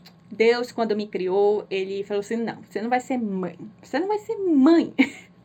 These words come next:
Não tenho, não levo jeito com criança. E é algo que eu tenho decidido desde os meus dezessete, dezoito anos, de que eu não queria ser mãe. E continuo firme e forte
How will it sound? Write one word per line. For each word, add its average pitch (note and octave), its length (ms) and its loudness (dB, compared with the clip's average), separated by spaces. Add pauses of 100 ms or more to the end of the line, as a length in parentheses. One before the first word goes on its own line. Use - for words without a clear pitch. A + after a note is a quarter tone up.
(680)
Não B3+ 300 -2 (140)
tenho, A3+ 340 -2
não C4+ 420 0
levo A3+ 320 2
jeito G3+ 520 -2
com G#3 160 -8
criança. G3 880 -4 (480)
E G3+ 240 -4
é G3+ 100 4
algo G#3+ 260 0
que A3 120 -8
eu G#3+ 40 -4
tenho G#3+ 220 -8
decidido G#3 500 -4
desde A3+ 580 -4
os A3 100 -8
meus G#3+ 340 0
dezessete, G#3+ 1300 -4
dezoito G#3 500 -4
anos, G#3+ 500 -6 (160)
de G3 140 -8
que G3 160 -4
eu G3+ 80 -4
não A#3 260 -6 (220)
queria A#3 540 0
ser G3+ 380 -6
mãe. G#3 380 -8 (340)
E C#4+ 80 -8
continuo D#4 680 4
firme D4+ 400 0
e D4+ 80 2
forte C4 540 0